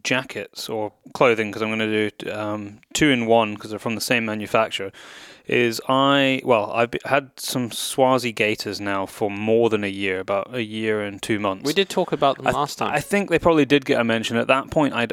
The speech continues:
Speaker 1: probably only had them about two months, so I've now had a full s-,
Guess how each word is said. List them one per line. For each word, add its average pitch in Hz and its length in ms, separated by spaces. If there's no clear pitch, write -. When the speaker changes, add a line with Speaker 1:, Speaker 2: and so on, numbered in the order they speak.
Speaker 1:
probably 127 260
only 120 180
had 117 260
them 135 140
about 135 280
two 139 180
months, 73 280
so - 180
I've 117 220
now 123 380
had 110 240
a - 20
full 123 560
s-, - 480